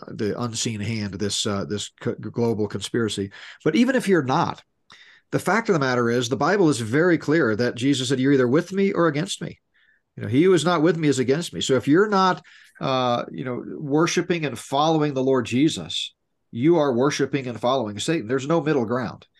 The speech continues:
So i-, in that sense, anyone who is not a believer is a child of wrath, the Bible tells us. You're either a child of God or you're a child of wrath.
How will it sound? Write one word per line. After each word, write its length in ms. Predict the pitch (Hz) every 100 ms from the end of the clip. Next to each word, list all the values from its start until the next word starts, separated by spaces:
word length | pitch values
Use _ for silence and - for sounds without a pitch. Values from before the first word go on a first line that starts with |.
| _ - _
So 380 | - 143 127 123 -
i-, 120 | 147
in 160 | 151 131
that 220 | 156 202
sense, 540 | - 123 113 117 - - _ _ -
anyone 600 | 180 214 165 113 98 95 113 _ _ _ -
who 180 | 147
is 420 | 147 147 131 120 170
not 280 | 151 165 160
a 120 | 139
believer 640 | 123 123 208 196 82 - _ _ _ _ _ _ -
is 200 | 156 131
a 120 | 131
child 400 | - 143 135 151
of 80 | 147
wrath, 400 | 175 254 233 -
the 100 | 127
Bible 260 | 117 110 104
tells 240 | 113 104
us. 80 | 107
You're 120 | 147
either 140 | 127 107
a 40 |
child 320 | - 135 170
of 80 | 175
God 300 | 170 190 233 - _ _ _ _ _ -
or 120 | 127
you're 240 | 131 127 120
a 80 | 120 _ _ _
child 440 | - 117 120 139
of 100 | 151
wrath. 440 | 156 190 220 -